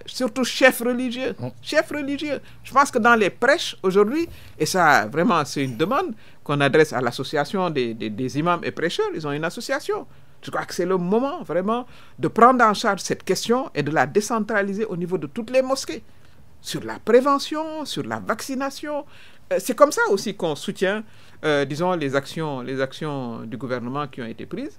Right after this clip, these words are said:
Speaker 1: Je pense que c'est de bonnes actions. Euh, mais il faut qu'il y ait ce relais-là où nous allons tous ensemble, comme on le voit dans les autres pays, non, compte non tenu de votre appartenance politique, vous dites, nous faisons un bloc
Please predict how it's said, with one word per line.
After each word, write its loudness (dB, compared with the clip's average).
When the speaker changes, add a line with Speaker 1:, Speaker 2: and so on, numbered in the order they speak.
Speaker 1:
Je -20
pense -12
que -20
c'est -10
de -12
bonnes 2
actions. -6
Euh, 2
mais 4
il -4
faut -2
qu'il -8
y 0
ait 2
ce -8
relais-là 4
où 6
nous 0
allons 2
tous 4
ensemble, 2
comme 2
on 0
le 0
voit 0
dans -4
les -4
autres 2
pays, 0
non, 6
compte 4
non 4
tenu 0
de -2
votre 0
appartenance -2
politique, -4
vous 0
dites, 0
nous -8
faisons 4
un 2
bloc 4